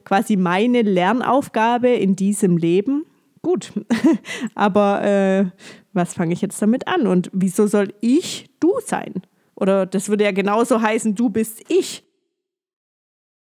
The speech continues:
Und dann gibt es auch von Yogi Bhajan, vom Gründer des Kundalini-Yoga,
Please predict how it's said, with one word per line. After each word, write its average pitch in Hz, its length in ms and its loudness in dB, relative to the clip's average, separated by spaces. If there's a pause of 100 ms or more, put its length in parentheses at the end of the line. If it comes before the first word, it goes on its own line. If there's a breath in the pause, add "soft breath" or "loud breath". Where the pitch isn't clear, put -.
(160)
Und 226 260 2
dann 180 180 2
gibt 214 180 -2
es 254 140 -2
auch 208 180 0
von 196 220 2
Yogi 190 280 2
Bhajan, 202 540 0
vom 190 220 2 (100)
Gründer 220 440 4
des 240 200 -2
Kundalini-Yoga, 254 1040 2